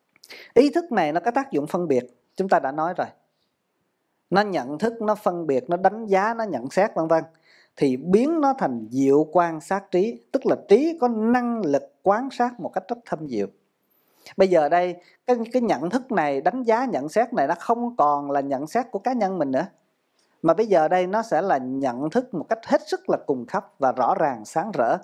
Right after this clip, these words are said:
một cách thâm diệu, không còn sai lầm nữa. Thì cái đó được, cái ý thức này sẽ chuyển thành là diệu quan sát trí. Các vị nhớ học thuộc nha.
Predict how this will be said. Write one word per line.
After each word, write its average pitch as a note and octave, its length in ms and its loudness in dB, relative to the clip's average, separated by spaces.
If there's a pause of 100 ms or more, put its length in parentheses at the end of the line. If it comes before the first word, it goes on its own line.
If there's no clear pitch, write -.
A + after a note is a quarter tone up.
(320)
một - 60 -4
cách G#3 160 -4
thâm G3 280 -2
diệu, B2 160 -4
không E3 240 -6
còn B2 180 -2
sai D3 200 -4
lầm A#2 220 -4
nữa. A2 120 -6 (580)
Thì C3+ 60 0
cái D#3+ 160 6
đó F#3+ 320 -2 (280)
được, C#3 340 -4
cái G#3+ 120 -2
ý A#3 120 6
thức B3+ 220 -2
này C#3 140 2
sẽ - 160 -2
chuyển D3 380 0
thành D3+ 200 -2
là A2+ 80 -4 (100)
diệu B2+ 380 2
quan C#3+ 260 0
sát E3 300 -8
trí. D#3+ 220 -2 (1700)
Các F#3+ 120 2
vị D3+ 100 0
nhớ D#3 180 2
học F3 200 -8
thuộc B2+ 220 -4
nha. - 160 -4